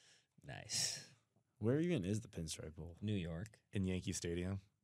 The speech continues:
Speaker 2: Oh, wait, this sounds fire.
Speaker 3: Yeah. I really wanted to go there. I'm not gonna lie. That would've been a really cool bowl
Speaker 1: Maybe
Speaker 3: to
Speaker 1: we
Speaker 3: cover.
Speaker 1: should, maybe we should just go to the Pinstripe Bowl and watch two seven and five or eight and four teams duke it
Speaker 3: There's
Speaker 1: out.
Speaker 3: also, I think there's a bowl game in Fenway
Speaker 2: Atmosphere.
Speaker 3: Park this year as well.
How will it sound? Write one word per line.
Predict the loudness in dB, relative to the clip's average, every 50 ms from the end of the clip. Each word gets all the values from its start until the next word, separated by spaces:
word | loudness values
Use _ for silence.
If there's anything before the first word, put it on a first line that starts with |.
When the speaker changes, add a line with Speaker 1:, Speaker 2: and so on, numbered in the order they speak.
| _ _ _ _ _ _ _ -4
Speaker 2:
Oh, | -2 0 0 0
wait, | -2 -4 -6
this | -4 -4 -4
sounds | -2 -2 -4 -6
fire. | -8 -6 -6 -4 -4 -4 -6 -8 -8 -4
Speaker 3:
Yeah. | -2 -2 -2 -2 -4 -6 -6 2 6
I | 8 10
really | 12 12 10 10
wanted | 8 6 4 2
to | -2
go | -2 -2 -4
there. | -4 -4 -4
I'm | -4
not | -4 -6 -8 -8 -8
gonna | -8 -8 -8
lie. | -6 -6
That | -6 -6
would've | -4 -4
been | -4 -2
a | -2
really | -2 -2 -4 -4 -4
cool | -4 -4
bowl | -2 -2 -2 0
Speaker 1:
Maybe | 0 0
Speaker 3:
to | 0
Speaker 1:
we | 0
Speaker 3:
cover. | 2 2
Speaker 1:
should, | 2 2 0 -2 -4 -4
maybe | -2 0 2 2
we | 2 2
should | 2 0 -2 -2
just | -2 -2 -2 -4
go | -4 -2 0 0
to | 0
the | -2 -4 -8 -8 -6 -4
Pinstripe | -4 -2 -4 -4 -4 -6 -6 -8 -8 -8
Bowl | -8 -8 -6 -6
and | -6 -4
watch | -4 -4 -6 -6 -8 -8 -8 -10 -10 -12 _ _ _ _ _ _ _ _ _ _ _ -10
two | -4 -4 -2 -2 -2
seven | -2 -2 0 0 0 0 -2 -2
and | -4 -4 -4 -6 -8 -10 -12 -14 _
five | -8 -6 -6 -4 -4 -4 -4 -6 -8
or | -10 -12 -10 -8
eight | -6 -4 -4 -4 -6
and | -10 -14 -12 -8
four | -8 -6 -6
teams | -6 -6 -6 -4 -4 -4 -4 -6 -12 -14 -6 -2
duke | -2 0 6
it | 8
Speaker 3:
There's | 8 8 8 6
Speaker 1:
out. | 2 -2 4 8
Speaker 3:
also, | 8 8 10 8 8 8 8 8 8 8
I | 8 8
think | 6 6 6
there's | 6 6 6
a | 6
bowl | 8 8 8 8
game | 8 8 8
in | 6 6 6
Fenway | 6 6 6 4 4
Speaker 2:
Atmosphere. | 2 4
Speaker 3:
Park | 4 4 4 2 -2
this | -8 -12 -12
year | -12 -12 -12 -10 -10
as | -10 -10 -8
well. | -8 -8 -8 -8 -10 -12